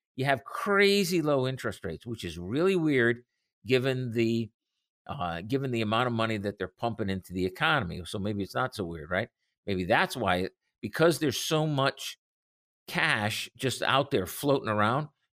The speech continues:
people don't need to borrow. Um, we have a, uh,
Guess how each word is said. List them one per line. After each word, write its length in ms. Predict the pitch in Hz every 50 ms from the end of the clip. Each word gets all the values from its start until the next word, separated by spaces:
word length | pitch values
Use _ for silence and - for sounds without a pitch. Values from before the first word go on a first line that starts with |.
| -
people 240 | - 165 - 156 147
don't 320 | 131 143 143 151 151 -
need 320 | 123 127 131 131 131 117 -
to 100 | - 123
borrow. 640 | 120 113 143 160 170 175 175 - 85 80 - - _ _ _ _ _ _ _ _ _ _ _ _ -
Um, 400 | - 90 90 90 90 90 92 98
we 120 | 104 123
have 160 | 131 131 113 101
a, 240 | 95 90 92 85 76 - _ _ - -
uh, 400 | 71 101 80 78 76 76 71 -